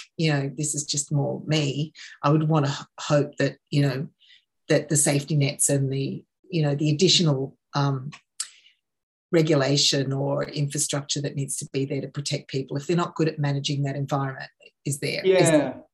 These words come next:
Speaker 1: you know, I just think we could move too quickly into that and so many people would just be left out to dry.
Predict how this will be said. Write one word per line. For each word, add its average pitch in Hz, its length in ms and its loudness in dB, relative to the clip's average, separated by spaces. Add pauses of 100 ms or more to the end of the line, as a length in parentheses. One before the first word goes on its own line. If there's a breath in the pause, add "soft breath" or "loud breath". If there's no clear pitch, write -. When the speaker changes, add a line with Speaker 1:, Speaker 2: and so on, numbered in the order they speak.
Speaker 1:
you 202 100 6
know, 185 160 8
I 185 120 4
just 196 200 4
think 160 260 0 (540 loud breath)
we 185 100 6
could 202 160 2
move 202 220 6
too - 180 4
quickly 151 380 0
into 151 220 -2
that 143 240 -6
and 147 280 -2
so 180 200 0
many 151 160 2
people 139 340 -4
would 139 140 -6
just 143 240 -2
be 135 80 -4
left - 580 -8 (720 loud breath)
out 107 180 -6
to - 120 -6
dry. 139 400 -4